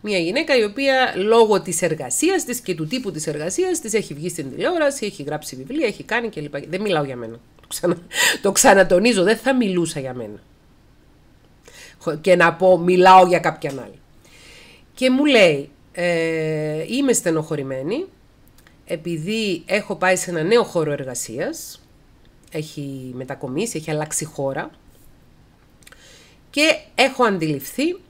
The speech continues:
ότι στο νέο χώρο εργασίας που έχω πάει, υπάρχουν άνθρωποι που είναι προκατηλημένοι εναντίον μου, χωρίς να με γνωρίσουν.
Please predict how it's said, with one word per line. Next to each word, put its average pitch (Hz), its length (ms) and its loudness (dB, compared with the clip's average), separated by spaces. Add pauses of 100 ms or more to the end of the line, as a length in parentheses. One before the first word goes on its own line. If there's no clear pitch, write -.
ότι 208 220 -6
στο - 200 -4
νέο 226 260 2
χώρο 202 280 -2
εργασίας 160 520 -2
που 165 100 -4
έχω 160 260 -6
πάει, 135 360 -6 (240)
υπάρχουν 208 540 -2
άνθρωποι 190 420 -2
που 170 100 -8
είναι 214 140 -4
προκατηλημένοι 165 1300 0
εναντίον 131 640 -6
μου, 269 220 -6 (360)
χωρίς 262 460 4
να 190 80 0
με 151 80 -2
γνωρίσουν. 127 500 -16